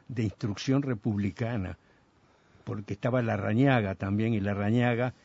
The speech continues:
que no hace absolutamente nada porque es muy cuidadoso de su persona, <coughs> mientras no puede, cuando viene la cisplatina, forma parte de dos, de dos, este, eh, c-, eh, células,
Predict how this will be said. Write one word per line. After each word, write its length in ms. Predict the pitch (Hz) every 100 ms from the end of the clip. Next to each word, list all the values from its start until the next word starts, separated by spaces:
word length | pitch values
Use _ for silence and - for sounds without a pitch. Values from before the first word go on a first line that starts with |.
| _
que 120 | - 104
no 120 | 117
hace 180 | - 113
absolutamente 760 | - 107 131 113 117 117 110
nada 180 | 110 120
porque 180 | 107 104
es 40 |
muy 140 | 107 117
cuidadoso 720 | 123 110 107 120 - 113 104 - - _ -
de 140 | 104
su 160 | - 107
persona, 600 | 117 101 - 110 101 110 -
<coughs> 320 | - - - -
mientras 440 | 120 110 110 98
no 120 | 113
puede, 460 | 101 110 101 98 117 - _ _
cuando 300 | - 107 107
viene 300 | 104 131 135
la 120 | 120 113
cisplatina, 840 | - 104 113 107 - 113 104 127 - _ _
forma 320 | - 117 120 110
parte 420 | - 120 123 117
de 180 | 107 104
dos, 380 | 127 135 - - - _ _ _ -
de 280 | 139 104 101
dos, 280 | 110 113 98 87 - -
este, 680 | 107 - 98 92 87 85 - _ - - -
eh, 260 | 107 101 90
c-, 180 | - -
eh, 180 | 98 -
células, 720 | - - 120 113 98 98 -